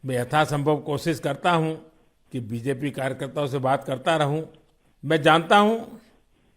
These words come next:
आप बंगाल की विपरीत राजनीतिक परिस्थितियों में प्रचार कर रही हैं।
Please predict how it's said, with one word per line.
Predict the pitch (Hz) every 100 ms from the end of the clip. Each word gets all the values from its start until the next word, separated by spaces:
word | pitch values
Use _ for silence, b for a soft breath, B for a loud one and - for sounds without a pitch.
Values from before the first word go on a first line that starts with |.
| _
आप | 139 135 107
बंगाल | 135 135 160 175
की | 165 165
विपरीत | 127 139 - 208 202
राजनीतिक | 147 151 160 165 196 202
परिस्थितियों | 160 135 185 160 190
में | 196
प्रचार | 190 165 180 180
कर | - 131
रही | 110 101
हैं। | 92 92